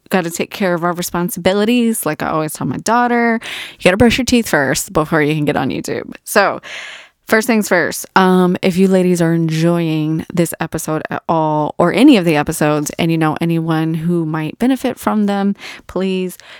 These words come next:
share them with your friends. Like, my mission is to literally make life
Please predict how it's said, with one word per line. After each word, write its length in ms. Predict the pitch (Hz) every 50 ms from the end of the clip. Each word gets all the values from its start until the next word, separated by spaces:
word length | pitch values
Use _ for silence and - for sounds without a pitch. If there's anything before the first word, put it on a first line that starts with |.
| - _
share 480 | - - - - 180 170 165 170 165
them 340 | 160 165 151 151 151 151 151 -
with 180 | - 165 -
your 140 | - 147 156
friends. 720 | 160 - - - - - - - - - - - - - - - -
Like, 160 | 156 151 -
my 280 | 160 160 156 151 151
mission 540 | 156 156 156 151 151 - - 165 165 165 165 160
is 180 | - 160 156 -
to 140 | - 165 165
literally 640 | 156 160 165 151 151 151 151 151 156 151 151 151 - - - - - - - - - _ -
make 500 | 165 170 170 175 175 165 - - - - - _ _ _ _ _ -
life 500 | 170 165 165 165 160 156 151 - -